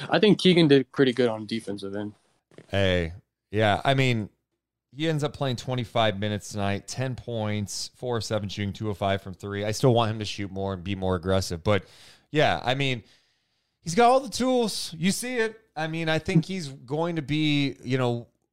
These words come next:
Speaker 2: for the Kings to take that next leap as a team in the next couple of years, I think a lot rides on him being, like, legit. Can he be that third guy? Could he be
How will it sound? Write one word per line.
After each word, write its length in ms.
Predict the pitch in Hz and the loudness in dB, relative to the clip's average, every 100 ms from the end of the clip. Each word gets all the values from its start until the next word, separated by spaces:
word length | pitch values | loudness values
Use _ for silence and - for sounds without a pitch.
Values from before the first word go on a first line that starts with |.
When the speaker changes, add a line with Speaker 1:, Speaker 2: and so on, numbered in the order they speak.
| _ | _
Speaker 2:
for 120 | 180 | -2
the 80 | 160 | -2
Kings 340 | - 190 220 - | -2 -4 -4 -6
to 100 | 180 | -8
take 300 | - 143 139 | -4 -6 -4
that 240 | 123 107 | -6 -6
next 560 | 104 107 131 120 - 92 | -10 -10 -8 -8 -8 -12
leap 360 | 90 110 90 - | -10 -8 -8 -4
as 260 | 113 104 | -2 0
a 120 | 107 98 | -2 -4
team 500 | - 104 85 71 71 - | -6 -4 -4 -6 -14 -12
in 120 | 104 | -6
the 100 | 98 | -4
next 280 | 98 - - | -4 -6 -4
couple 340 | 107 98 90 | -4 -4 -8
of 40 | |
years, 680 | 87 90 92 82 80 - - _ _ _ _ _ _ _ _ | -8 -6 -6 -8 -10 -10 -12 _ _ _ _ _ _ _ _
I 80 | 113 | -6
think 240 | 110 165 175 | 0 0 0
a 60 | |
lot 320 | 143 131 147 110 | 0 0 0 0
rides 340 | 120 123 117 | 0 0 -2
on 140 | 107 | -8
him 540 | 92 104 113 98 92 85 _ 92 | -8 -6 -6 -6 -10 -14 _ _
being, 340 | 90 110 95 92 | -6 -6 -6 -6
like, 480 | 92 90 82 - - _ _ _ _ | -2 -2 -2 -8 -20 _ _ _ _
legit. 720 | 101 104 90 95 110 107 104 _ _ _ _ - | -8 -8 -8 -8 -4 -2 -4 _ _ _ _ -8
Can 260 | 123 120 | -4 -2
he 260 | 113 110 87 _ - | -2 -4 -6 _ -8
be 320 | 117 113 110 | -4 -2 -2
that 320 | 104 98 - | -2 -4 -6
third 720 | - - 120 113 113 110 104 | -20 -8 -4 -2 -2 -4 -6
guy? 160 | 110 - | -10 -10
Could 180 | - 127 | -8 -8
he 60 | |
be 460 | 107 123 127 127 | -8 -8 -6 -8